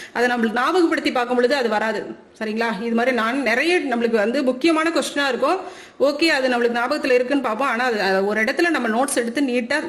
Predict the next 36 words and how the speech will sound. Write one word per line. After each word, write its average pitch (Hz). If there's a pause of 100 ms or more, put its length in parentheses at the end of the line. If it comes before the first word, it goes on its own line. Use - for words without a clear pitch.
(120)
திருக்குறள்னு 330
போட்டு 285
ஒரு 247
இடத்துல 285
நோட்ஸ் 269
எடுத்து 240
நீட்டா 269
எழுதிக்கோங்க. 233 (460)
அத்தனை 381
விஷயங்கள் 320
இருக்கு. 247
கண்டிப்பா 294
இது, 254 (200)
அஹ், 196 (260)
உங்களுக்கு 233
க-, 202
கொடுத்தே 277
ஆகணும், 262
உறுதியா 262
உங்களுக்கு 254
யூஸ்ஃபுல்லா 277
இருக்கும் 254
அப்படிங்கிற 247
ஒரு 214
நம்-, 202
நம்பிக்கையில 226
தான் 269 (380)
சரி 226
கொடுப்போம் 226
அப்படின்னு 208
தான் 226
இது 202
உங்களுக்கு 190
இந்த 180
வீடியோ. 180 (400)
சரிங்களா? 196